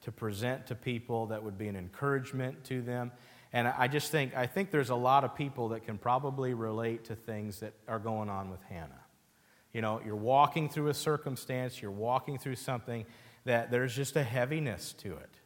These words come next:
There's a weightiness to it.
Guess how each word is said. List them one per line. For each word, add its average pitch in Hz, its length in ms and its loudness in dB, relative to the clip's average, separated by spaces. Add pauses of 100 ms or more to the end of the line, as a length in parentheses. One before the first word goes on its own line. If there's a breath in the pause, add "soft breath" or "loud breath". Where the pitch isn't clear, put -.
(1200 soft breath)
There's 120 220 0
a 110 80 4
weightiness 113 880 2 (100)
to 90 60 -8
it. 78 100 -10